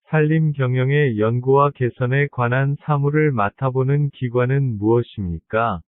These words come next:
산림청입니다. 사십구 번,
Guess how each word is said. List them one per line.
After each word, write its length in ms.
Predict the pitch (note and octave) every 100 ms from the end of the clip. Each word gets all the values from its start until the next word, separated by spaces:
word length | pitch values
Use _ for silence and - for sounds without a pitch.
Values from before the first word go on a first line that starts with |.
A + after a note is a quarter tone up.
| _ _ _
산림청입니다. 1300 | - D#3+ D#3+ E3 D#3 - D3+ B2 F2+ E2+ F#2 G2 G2 F2+ _ -
사십구 560 | C#3 C3+ _ - B2
번, 420 | A#2 C3+ C3+ F#2+